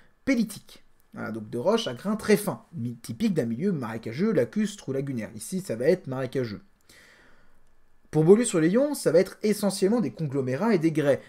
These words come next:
avec quelques occurrences pellitiques. Bon, sachez-le, hein, les pélites sont hors contexte. On les a pas retrouvés à la Fleurement, mais plutôt, euh, sur un chemin. C'est-à-dire ces pélites ont été, sont tombées d'un affleurement qui n'est visiblement plus accessible,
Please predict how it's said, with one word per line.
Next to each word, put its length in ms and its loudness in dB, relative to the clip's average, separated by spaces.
avec 240 -10
quelques 400 4
occurrences 460 0
pellitiques. 600 -2
Bon, 100 -10
sachez-le, 600 2
hein, 60 6
les 100 2
pélites 320 0
sont 280 -8
hors 160 -8
contexte. 520 -8
On 40 -12
les 120 -8
a 40 -6
pas 100 0
retrouvés 320 0
à 20 4
la 100 2
Fleurement, 340 0
mais 100 2
plutôt, 400 -2
euh, 680 -4
sur 480 -2
un 80 -2
chemin. 440 -2
C'est-à-dire 280 -8
ces 120 -8
pélites 440 -2
ont 40 -8
été, 320 -10
sont 160 -8
tombées 540 2
d'un 140 -8
affleurement 420 -2
qui 160 -8
n'est 140 -4
visiblement 460 -8
plus 180 -2
accessible, 500 -8